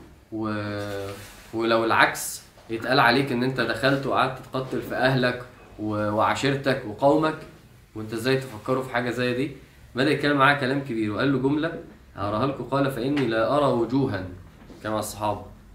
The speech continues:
"فإني لا أرى أشوابا من الناس." أنا مش شايف الناس دي إيه؟ مش شايف الناس دي، آه، أصلًا ه-، هيقفوا جنبك ولا هيعملوا كذا. وقال يعني إنه لو حصلت حرب، آه،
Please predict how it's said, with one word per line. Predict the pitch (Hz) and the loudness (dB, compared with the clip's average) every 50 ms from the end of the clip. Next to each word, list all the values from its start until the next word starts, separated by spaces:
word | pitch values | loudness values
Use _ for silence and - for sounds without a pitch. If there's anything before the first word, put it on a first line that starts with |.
| - - - - | -20 -20 -18 -10
"فإني | 101 113 127 127 120 117 | -4 -2 0 2 2 2
لا | 117 117 127 | 4 4 4
أرى | 139 135 - 117 | 4 2 2 0
أشوابا | 113 - - 120 120 127 139 139 135 127 | -4 -6 -6 -2 2 2 4 4 2 2
من | 117 113 110 107 | 0 -2 -2 -2
الناس." | 104 104 104 104 101 95 95 - - - - - - - - - - - - - | -4 -4 -4 -4 -4 -6 -8 -10 -14 -14 -16 -18 -18 -20 -20 -20 -20 -20 -16 -10
أنا | 101 | -8
مش | 101 98 95 | -8 -6 -6
شايف | 95 - 127 131 131 127 | -4 -2 -2 -2 -2 -2
الناس | 110 110 117 123 120 | -4 -2 -2 -2 -2
دي | 120 120 107 113 | -2 -2 0 0
إيه؟ | 127 123 120 - - - - - - - - - - - - - - - - - | 0 0 -2 -6 -12 -16 -20 -20 -20 -20 -20 -20 -20 -20 -20 -20 -20 -20 -18 -16
مش | 107 101 - | -12 -6 -2
شايف | 127 135 131 135 | -2 -2 0 -2
الناس | 117 107 113 127 131 | -2 0 2 2 0
دي، | 127 123 123 120 123 120 113 110 | 0 0 0 0 2 2 2 2
آه، | 101 101 98 92 92 90 87 87 90 90 92 92 95 98 - - - - - | 0 -2 -4 -4 -6 -6 -8 -8 -10 -10 -10 -12 -12 -14 -16 -18 -16 -6 -2
أصلًا | 123 131 135 - 120 110 104 98 | -2 -2 0 0 -2 -2 0 -2
ه-، | 92 95 95 92 90 92 95 | -2 -2 -2 -2 -2 -2 -2
هيقفوا | 113 131 131 - 117 107 | 0 0 0 0 0 2
جنبك | 123 131 135 127 120 117 - | 2 4 4 4 2 0 0
ولا | 113 123 123 110 | -2 0 0 2
هيعملوا | 107 117 127 127 123 | 2 0 0 0 -2
كذا. | 123 135 131 131 131 127 - - - - - | 0 -2 -2 0 -2 -4 -6 -10 -16 -14 -8
وقال | 110 107 110 139 151 151 | -8 -2 4 6 6 6
يعني | 139 147 151 139 120 110 | 8 6 4 4 4 0
إنه | 110 113 113 110 110 110 113 | -2 -2 -2 -2 0 0 2
لو | 117 120 120 | 2 2 2
حصلت | 117 147 147 151 135 120 113 - | 2 0 0 0 -2 -4 -4 0
حرب، | - 139 151 139 135 - - - - - - - - - - | 2 4 4 4 2 -6 -10 -16 -20 -20 -20 -20 -20 -16 -12
آه، | - 95 | -8 -6